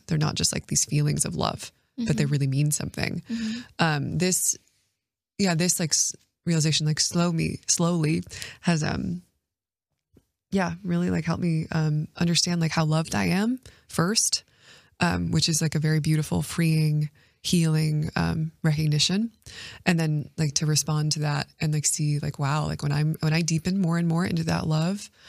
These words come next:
Speaker 1: um, kinda like we were talking about in our morality episode, when I deepen into this sense of being loved by God and knowing that all of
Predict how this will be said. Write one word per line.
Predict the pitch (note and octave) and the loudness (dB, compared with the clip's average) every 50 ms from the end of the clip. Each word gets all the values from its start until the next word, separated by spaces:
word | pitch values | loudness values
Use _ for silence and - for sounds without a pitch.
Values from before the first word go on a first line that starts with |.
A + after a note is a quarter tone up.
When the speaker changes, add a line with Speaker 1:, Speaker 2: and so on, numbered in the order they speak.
| - - - - - - - _ _ _ - | -20 -20 -20 -20 -20 -20 -20 _ _ _ -4
Speaker 1:
um, | - - - - - - | -4 -2 -4 -4 -4 -2
kinda | - A3+ A#3 | -2 0 0
like | F#3+ - | 0 -2
we | - - | -2 -2
were | - - | -2 -2
talking | - - D#3 D3+ | -2 0 0 0
about | D3 - | 0 0
in | - D3+ | 0 0
our | D3 | 0
morality | C#3+ D3 D3 D3+ D#3 E3 D#3 D3+ D3 C#3+ C#3+ C#3+ D#3+ G#3+ - | 0 0 0 0 0 0 0 0 0 0 0 -2 -4 -4 -4
episode, | E3 D3 - D3 - D#2+ D#2+ E2 D#2+ - - _ _ _ _ _ _ _ | -4 -2 0 0 0 0 -2 -4 -6 -8 -12 _ _ _ _ _ _ _
when | - E3+ | -2 0
I | E3 E3+ | 0 2
deepen | D#3 F#3 G#3+ G3+ G#3 F3+ | 2 2 2 2 2 2
into | E3 D#3 D3+ | 2 2 2
this | C#3+ D3 - | 2 2 2
sense | - - D#3+ D#3 D3 - | 2 2 2 0 0 0
of | C#3+ C#3+ | 0 0
being | D3+ C#3+ C#3+ D3 | 0 0 2 2
loved | D3+ D3 D3+ D3 - - - | 2 2 0 0 -2 -4 -2
by | - D3+ D3+ | -2 -2 -2
God | C#3+ - D3+ C#3+ C#3+ C#3+ D3 D#3 E3+ F3 F3+ - _ _ _ _ _ _ _ _ - | 0 0 0 0 2 2 0 0 -2 -4 -6 -10 _ _ _ _ _ _ _ _ -2
and | F3 E3 | 0 2
knowing | D#3+ D#3 D#3 D#3 D#3 | 4 4 4 4 2
that | D3+ D3+ D#3+ D#3 | 2 2 2 0
all | D#3+ E3 F#3 | 0 2 2
of | F#3 D#3+ D3 - - - | 0 0 -2 -6 -10 -14